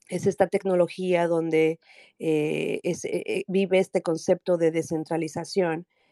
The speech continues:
Y bueno, eso es algo súper también tripeado, ¿no? Pero, ah, en, en pocas palabras, esto es, es una revolución en, en varios sentidos.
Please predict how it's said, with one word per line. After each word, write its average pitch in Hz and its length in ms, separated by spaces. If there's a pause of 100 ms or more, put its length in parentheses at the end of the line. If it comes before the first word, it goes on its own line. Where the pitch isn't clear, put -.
(100)
Y 190 100
bueno, 175 200
eso 175 160
es - 80
algo 175 460
súper 165 640
también 165 540 (220)
tripeado, 160 560
¿no? 151 320
Pero, 185 420 (440)
ah, 160 380
en, 165 500
en 165 160
pocas 185 480
palabras, 165 720 (320)
esto 170 400
es, - 400
es - 400
una 247 160
revolución 185 640
en, 185 240
en 180 140
varios 170 280
sentidos. 170 800